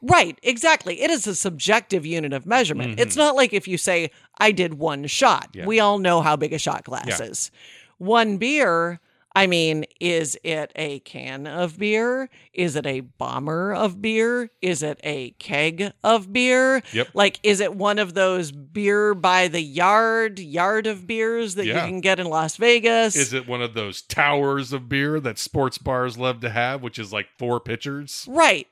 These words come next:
Speaker 1: I mean, one beer
Speaker 2: Right.
Speaker 1: is not really a unit of measurement. So perhaps he really only did have one beer.
Speaker 2: Who are we to say? We
Speaker 1: Who
Speaker 2: weren't
Speaker 1: <laughs>
Speaker 2: there.
Speaker 1: Who are we to say, indeed? <laughs>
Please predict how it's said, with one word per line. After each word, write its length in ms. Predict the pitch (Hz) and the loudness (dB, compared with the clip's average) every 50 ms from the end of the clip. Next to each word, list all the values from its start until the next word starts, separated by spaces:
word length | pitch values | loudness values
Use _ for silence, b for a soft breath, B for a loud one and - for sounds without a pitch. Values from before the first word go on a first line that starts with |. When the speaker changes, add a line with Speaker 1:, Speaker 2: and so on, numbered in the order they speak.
| _ _ | _ _
Speaker 1:
I 60 | - | 0
mean, 440 | 226 233 233 226 214 202 190 180 175 | 0 2 2 2 0 0 -2 -2 -2
one 500 | 185 190 196 208 226 226 220 214 208 208 | 2 4 4 4 4 4 2 2 2 2
beer 560 | 185 233 269 285 262 202 175 160 156 156 156 151 151 | 2 2 4 4 4 6 4 4 4 2 0 -2 -4
Speaker 2:
Right. 140 | 147 - - _ _ _ _ _ _ - | -6 -8 -14 _ _ _ _ _ _ 2
Speaker 1:
is 180 | 240 226 220 | 2 4 4
not 320 | 254 311 381 - 311 269 214 | 4 2 4 2 0 0 0
really 380 | 226 277 320 294 294 254 220 | 2 2 2 2 2 2 2
a 40 | 202 | 2
unit 360 | 185 175 208 233 233 220 202 | 2 2 2 2 4 2 2
of 120 | 190 160 156 | -2 -2 2
measurement. 560 | 214 226 240 208 175 175 147 135 131 - - | 4 4 4 4 2 0 -4 -4 -6 -8 -2
So 160 | - - 269 262 | 2 2 2 2
perhaps 420 | - 311 285 294 339 392 - - | 2 -2 -2 0 0 0 0 0
he 80 | - 453 | 2 4
really 280 | 440 480 453 453 440 453 | 4 6 6 6 6 4
only 200 | 440 466 466 427 320 | 4 2 0 0 2
did 220 | 247 330 330 466 - 427 | 0 0 0 0 0 2
have 220 | 339 233 180 143 151 | 2 2 2 2 2
one 260 | 165 160 151 143 143 | 0 0 0 0 -2
beer. 440 | 139 151 135 - - - - 143 _ _ _ | -4 -4 -6 -8 -10 -12 -14 -16 _ _ _
Speaker 2:
Who 180 | - 160 208 190 | -2 2 4 4
are 140 | 185 165 151 | 4 4 2
we 160 | 143 139 131 | 0 0 0
to 120 | 107 107 90 | -2 -4 -6
say? 340 | - - 90 76 73 - - _ _ _ - | -6 -8 -8 -8 -10 -14 -20 _ _ _ 0
We 100 | - 190 | 4 4
Speaker 1:
Who 80 | 262 294 | 6 6
Speaker 2:
weren't 240 | 294 269 - - - | 4 2 2 0 -2
Speaker 1:
<laughs> 80 | 170 | -2
Speaker 2:
there. 400 | - 90 87 87 92 113 151 156 - - - | -2 -2 0 0 -2 -2 -4 -6 -10 -6 -2
Speaker 1:
Who 240 | - 285 269 294 285 | 0 2 4 4 4
are 420 | - - - - 170 165 170 175 | 4 2 2 2 2 2 2 2
we 180 | 170 165 170 170 | 0 -2 -2 -2
to 120 | 160 165 | -2 -2
say, 360 | 156 - 160 151 147 143 143 | -2 -2 -2 -2 -2 -2 -2
indeed? 600 | 131 147 156 147 135 165 156 123 - 123 131 131 135 B B B | -4 -4 -6 -6 -8 -8 -8 -8 -8 -8 -10 -10 -12 B B B
<laughs> 80 | B B | B B